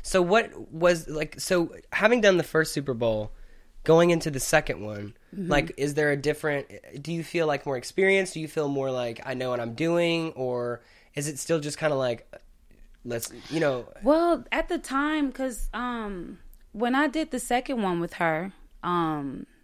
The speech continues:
Speaker 2: I was in a completely different, I mean, that was years, it was almost, like, four years apart. So I was in a completely different headspace at the time, you know, and I was doing more,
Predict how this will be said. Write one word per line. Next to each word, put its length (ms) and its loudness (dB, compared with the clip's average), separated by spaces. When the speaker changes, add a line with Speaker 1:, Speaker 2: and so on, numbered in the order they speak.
Speaker 2:
I 120 4
was 220 0
in 160 0
a 100 0
completely 420 -4
different, 420 -6
I 60 -8
mean, 160 -6
that 100 -6
was 180 -12
years, 600 -6
it 60 -20
was 80 -14
almost, 240 -8
like, 140 -10
four 240 -6
years 360 -4
apart. 480 -8
So 280 -6
I 140 6
was 100 -2
in 120 0
a 40 -4
completely 400 -4
different 340 -10
headspace 640 -6
at 160 -10
the 60 -14
time, 460 -6
you 80 -6
know, 340 -12
and 420 -6
I 120 -6
was 180 -6
doing 360 -4
more, 320 -4